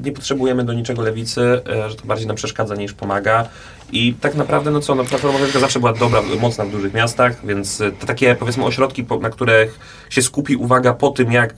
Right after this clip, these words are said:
będą już wyniki wyborów, no to oni i tak pewnie w dużą część wygrają. E, no i w sumie nie wiem, no wydaje mi się też, że to, to, to jest w ogóle myśl a propos całej tej kampanii,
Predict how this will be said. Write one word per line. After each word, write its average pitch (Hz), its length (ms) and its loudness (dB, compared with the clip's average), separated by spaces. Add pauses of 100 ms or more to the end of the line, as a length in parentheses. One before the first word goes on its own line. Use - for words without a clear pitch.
(140)
będą 117 200 0
już 113 100 0
wyniki 120 260 -2
wyborów, 123 500 2 (440)
no - 60 -6
to 135 120 2
oni 151 240 0
i 147 40 -8
tak 139 260 2
pewnie 120 520 2
w - 20 -10
dużą 113 220 -2
część 110 220 -2
wygrają. 107 580 2 (600)
E, 110 520 2 (500)
no 143 60 0
i 147 80 2
w 147 40 -10
sumie 185 220 0
nie 185 160 2
wiem, 147 140 0
no 147 80 2
wydaje 202 240 2
mi 208 60 -2
się - 80 -6
też, 190 140 0
że 165 80 -6 (760)
to, 185 120 -4
to, 165 220 -12
to 175 80 -2
jest 165 100 0
w - 20 -6
ogóle 151 140 0
myśl 147 220 2
a 117 80 0
propos 123 220 -4
całej 123 140 4
tej 123 100 0
kampanii, 117 420 0